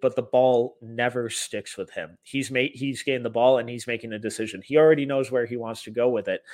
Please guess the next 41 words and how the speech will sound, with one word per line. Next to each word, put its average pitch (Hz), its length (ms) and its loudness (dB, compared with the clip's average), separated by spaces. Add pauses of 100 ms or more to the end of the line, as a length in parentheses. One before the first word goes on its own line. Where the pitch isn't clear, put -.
(220)
If 123 140 0
he 127 60 -6
wants 113 200 -6
to 104 80 -10
drive, 131 260 6
he's - 180 -10
catching 135 340 -4
and 120 120 -6
driving. 107 400 -2
If 98 140 -12
he 113 80 -4
wants 110 240 -8
to 98 160 -4 (240)
make 117 280 -6
that 104 200 -2
skip - 300 -2
pass, 160 300 6
it's 143 200 -8
immediately 123 520 -2
out 110 140 0
of 107 80 -2
his 104 160 -6
hands. 104 400 -12 (540)
When 135 200 0
he 135 100 -2
gets 131 220 0
an 131 60 -4
offensive 123 420 0
rebound, 143 340 4
he's 135 220 -4
immediately 127 560 -2
kicking 131 320 -4
it 113 100 -6
back 120 240 2
out 123 200 2
to 117 80 -6
Jalen 123 320 2
Wilson 127 340 0
or 117 60 -10
Grady 120 300 -2
Dick 123 360 0